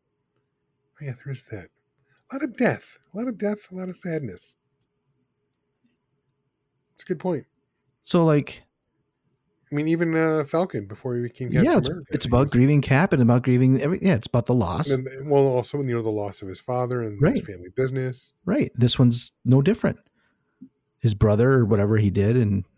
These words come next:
Speaker 2: uh, I don't know if his brother was special.
Speaker 1: Oh, God, that was gut-wrenching.
Speaker 2: It was. Um, so it's like they all have the same, similar pattern.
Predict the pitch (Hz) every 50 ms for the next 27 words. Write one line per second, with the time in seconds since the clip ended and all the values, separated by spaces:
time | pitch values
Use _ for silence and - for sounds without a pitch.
0 | _ - 107 95 95 95 95 95 92 90 87 92 - 95 95 95 92 90 90 90
1 | - - - _ - - - 107 87 101 - 110 101 107 107 - - 104 101 -
2 | - - 110 107 - 98 98 - - - 95 95 _ _ - 117 110 113 101 92
3 | 98 - - _ _ _ - - - - - - _ _ _ _ _ - - -
4 | 127 113 101 92 92 - - - _ _ _ _ _ _ _ _ _ _ _ _
5 | _ _ _ _ - - 170 156 - 170 160 151 165 170 190 240 247 240 196 156
6 | - - 165 151 - - - 196 180 147 101 - - - 196 240 247 156 - -
7 | -